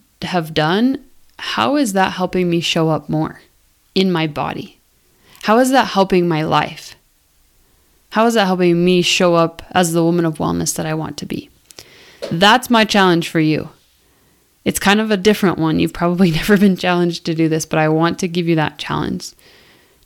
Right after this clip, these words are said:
and suggest that you try it and see that it's not about the before and after images or photos, but the person, the woman that you become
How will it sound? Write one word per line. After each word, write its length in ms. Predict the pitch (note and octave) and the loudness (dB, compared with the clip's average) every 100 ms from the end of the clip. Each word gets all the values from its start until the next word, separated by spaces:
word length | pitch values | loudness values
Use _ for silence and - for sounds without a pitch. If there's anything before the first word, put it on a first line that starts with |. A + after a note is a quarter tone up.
| _ _ _ | _ _ _
and 160 | F3+ E3+ | 0 2
suggest 500 | E3+ E3 F3 E3+ - | 0 0 -2 -2 -4
that 100 | - | -4
you 120 | G3+ | -4
try 260 | - E3 | -2 -2
it 220 | D#3 - - - - - - - | -2 -4 -10 -20 -20 -20 -20 -4
and 200 | - F#3+ | 0 2
see 640 | - - F3+ F3+ B3 D4+ - _ - _ _ | 2 2 0 0 0 0 -4 _ -20 _ _
that 200 | G3 G3 | 2 2
it's 220 | F#3+ - | 0 -2
not 340 | F#3+ F#3 G3+ B3 | 0 2 4 2
about 360 | A#3 G#3 G3+ | 4 2 4
the 80 | F#3+ | 2
before 480 | F3+ F3 - E3+ E3+ | 2 0 2 4 4
and 120 | E3 | 4
after 480 | E3 E3 - D#3+ - | 2 0 2 0 0
images 800 | - F3 F3 F3+ G3+ A3+ A#3+ - - | 0 2 2 2 2 2 0 -4 -2
or 120 | F3 | -2
photos, 800 | E3 - E3 E3 F#3+ A3+ B3 - - - - - - | -2 0 2 4 2 2 0 -2 -8 -16 -20 -10 -6
but 140 | - | 0
the 100 | F3 | -2
person, 760 | - - - F#3+ G3 - B3+ G#3+ | 4 4 6 2 -2 0 2 4
the 120 | E3 | 4
woman 720 | E3 F3 F3 G#3 C#4 D#4 C#4 | 4 4 4 4 4 4 4
that 160 | F#3 - | 2 -2
you 280 | E3+ F3+ G3 | -2 0 2
become 840 | F#3 D#3+ - E3 F3 A#3+ D4+ | 2 -2 -2 2 4 4 2